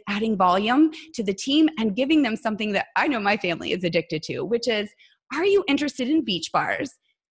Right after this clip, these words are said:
In parentheses, our healthy snack bar. If so, which flavor? Chocolate cherry almond or peanut butter chocolate or both?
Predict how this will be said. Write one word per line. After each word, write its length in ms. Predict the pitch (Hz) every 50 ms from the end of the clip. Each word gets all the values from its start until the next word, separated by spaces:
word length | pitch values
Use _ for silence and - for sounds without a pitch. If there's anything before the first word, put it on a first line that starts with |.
| _ _ _ _
In 100 | 196 196
parentheses, 680 | 190 220 220 196 190 - 226 214 - 247 262 277 - - _
our 120 | - 220 214
healthy 320 | 208 220 208 208 - 220
snack 360 | 208 - 214 190 175 185 -
bar. 320 | - - - - - 233 233 254 302 _ _ _ _ _
If 260 | - 277 349 453 -
so, 680 | - - - 359 349 330 262 233 226 240 262 262 - - -
which 280 | 196 240 247 240 - -
flavor? 480 | - 240 226 208 202 190 156 127 - - - _ _ _
Chocolate 340 | - - 214 190 185 - -
cherry 280 | - - 196 185 175 170
almond 420 | 170 175 214 254 302 349 370 359 - _ _ _ -
or 100 | 214 208
peanut 300 | - - 196 196 190 196
butter 180 | 202 196 220
chocolate 480 | 214 - 214 185 190 - 285 277 - - - - _ _ _ _ _ -
or 120 | 262 311
both? 460 | 254 320 349 294 190 135 104 - -